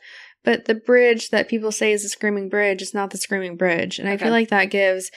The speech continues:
Speaker 1: paranormal investigators a
Speaker 2: Yeah.
Speaker 1: bad rap. It's like, "Oh, well, I mean, these people say that this stuff happens." But I don't,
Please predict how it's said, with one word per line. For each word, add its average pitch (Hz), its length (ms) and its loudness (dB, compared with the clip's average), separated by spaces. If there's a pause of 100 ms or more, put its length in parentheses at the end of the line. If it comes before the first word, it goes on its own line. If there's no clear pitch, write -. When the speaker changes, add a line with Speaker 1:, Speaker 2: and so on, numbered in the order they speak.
(460)
Speaker 1:
paranormal 214 580 -2
investigators 190 680 2
a 190 60 -2
Speaker 2:
Yeah. 185 140 4
Speaker 1:
bad 175 100 0
rap. 180 280 2
It's 175 180 -8
like, 170 240 -2 (280)
"Oh, 196 200 2
well, 180 100 0
I 175 80 -2
mean, 180 280 -4
these 190 220 0
people 185 240 -4
say 175 200 0
that 170 120 -2
this 170 140 -4
stuff - 200 -4
happens." 175 680 -6
But 185 360 4 (640)
I 208 80 -4
don't, 196 240 -6